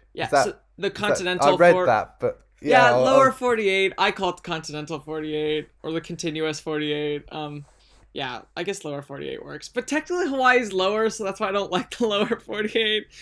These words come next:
Speaker 1: Um, Hawaii's actually the southernmost state. Most people don't, like, they think about it way out in the Pacific, but it actually is, like, a little farther south, which makes sense from its tropical nature.
Speaker 2: Yeah.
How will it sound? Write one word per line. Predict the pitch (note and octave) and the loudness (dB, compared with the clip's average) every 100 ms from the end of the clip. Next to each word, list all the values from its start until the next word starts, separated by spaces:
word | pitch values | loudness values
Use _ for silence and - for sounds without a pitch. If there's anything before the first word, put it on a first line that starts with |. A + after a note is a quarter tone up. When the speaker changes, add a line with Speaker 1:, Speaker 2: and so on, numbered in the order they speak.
| - - - _ - | -20 -20 -20 _ -4
Speaker 1:
Um, | F3 F3 D#3+ - _ | 0 0 -2 -12 _
Hawaii's | F#3 F#3+ G#3 | 0 2 4
actually | G3 - D#3+ | 0 -2 -6
the | D3 | -4
southernmost | E3 D3+ D3+ D3 | -2 -2 -4 -6
state. | - E3 D3 - _ _ | -6 -8 -8 -14 _ _
Most | D#3+ E3 | -10 -6
people | E3 D#3 D3+ | -6 -4 -6
don't, | C#3+ D3+ - - | -4 -8 -10 -10
like, | D#3 D#3 | -6 -4
they | E3 | -2
think | F3 | -2
about | F3 E3+ E3 | 0 2 2
it | C#3 | 0
way | D3+ E3 | 2 2
out | E3 | 2
in | |
the | E3+ | -2
Pacific, | D#3 - D#3+ F#3 A3+ A3 _ _ | -8 -8 -6 -4 -6 -6 _ _
but | D#3 | -4
it | |
actually | F3 F3 - F3 | -2 -2 -2 -6
is, | D3+ | -6
like, | D3 - | -10 -8
a | |
little | D#3 D3+ D3 _ | -4 -4 -6 _
farther | - D3 C#3+ | -8 -6 -6
south, | C#3 D3 C#3 - | -6 -6 -6 -10
which | D3+ | -10
makes | F#3 F3 | -10 -6
sense | D#3 D3 | -8 -8
from | D3 | -12
its | C#3 | -14
tropical | - C3 C3+ C3+ | -14 -14 -14 -14
nature. | C3+ C#3+ D3 B2 | -14 -12 -10 -10
Speaker 2:
Yeah. | A#2 | -12